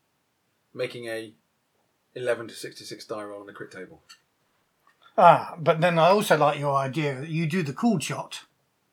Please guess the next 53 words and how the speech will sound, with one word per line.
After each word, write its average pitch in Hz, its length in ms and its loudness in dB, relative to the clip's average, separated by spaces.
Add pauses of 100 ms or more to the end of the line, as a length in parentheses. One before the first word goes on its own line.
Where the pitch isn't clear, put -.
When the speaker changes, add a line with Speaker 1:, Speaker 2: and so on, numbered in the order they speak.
(500)
Speaker 2:
If 156 140 -8
you've 180 100 -2
done 160 160 0
the 135 80 -6
cool 226 180 0
Speaker 1:
If 170 40 4
you 139 60 0
Speaker 2:
shot. 208 200 2
Speaker 1:
do 190 60 -2
the - 60 -10
cool 156 160 0
shot 151 260 0
and 151 140 -2
you 151 80 -2
get 143 200 2
a 127 60 -6
crit - 380 -4 (300)
because 127 200 -12
you've 127 80 -6
got 120 160 -2
enough, 117 260 -10
enough 123 240 -10 (120)
dice. 107 320 -6
Speaker 2:
Yes, 139 500 -2
Speaker 1:
You 147 320 2
Speaker 2:
you 151 80 8
Speaker 1:
then 135 140 2
Speaker 2:
say 147 160 4
Speaker 1:
choose 135 200 -4
the 143 80 -6
Speaker 2:
which 151 200 0
Speaker 1:
tens. - 100 -6
Speaker 2:
po-, 165 220 2
which 151 180 -8
body 127 240 -4
part. - 260 -12 (540)
Speaker 1:
Or 127 340 6
you 156 120 -2
Speaker 2:
Yeah. 147 60 0
Speaker 1:
say 147 180 4
that 127 180 -2
before 131 320 -8
you 117 120 -12
fire. 110 440 -8
Speaker 2:
Yeah. 127 220 -10 (580)
Speaker 1:
You 143 60 -16
say, 123 180 -6
"If 151 140 -4
I 143 100 4
crit, 127 400 -4
I 123 160 -8
am 117 200 -10
critting 107 500 -10